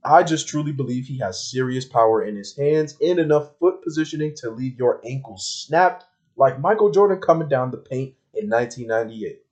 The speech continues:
Absolutely ridiculous showing from him, but I do think his next fight will be more challenging, whether it's a solid contender or a unification fight with Regis Prograis.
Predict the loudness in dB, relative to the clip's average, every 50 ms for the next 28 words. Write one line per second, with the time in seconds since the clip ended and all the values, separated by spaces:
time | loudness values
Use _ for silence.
0 | _ _ _ _ _ _ _ _ _ _ _ _ _ _ _ 0 2 4 2 2
1 | 0 0 0 0 0 0 -2 -6 -6 -6 -10 -12 -12 -6 0 2 2 2 0 -2
2 | -4 -4 -4 -4 -4 -4 -4 -4 -4 -4 -8 -10 -10 -10 -12 -14 -16 -20 _ _
3 | _ _ _ 2 4 4 4 4 0 -2 -2 0 0 0 0 -2 -2 0 -2 -4
4 | -4 -2 0 0 0 0 0 2 2 2 2 2 0 0 2 2 2 2 0 -2
5 | -2 0 0 0 -2 -2 0 0 0 0 0 -2 -6 -8 -8 -10 -12 _ _ _
6 | _ _ _ _ -4 2 4 6 6 6 6 4 2 -2 -4 -6 -4 0 4 4
7 | 6 6 4 2 0 -2 -2 0 0 0 0 2 2 0 0 2 2 4 4 6
8 | 4 4 2 2 0 -2 -2 -2 -4 -6 -10 -10 -10 -10 -10 -10 -14 _ -2 0
9 | 0 0 0 -4 -8 -10 -12 -16 -16 -16 -16 -18 -10 _ -4 -4 -4 -6 -10 -18
10 | -20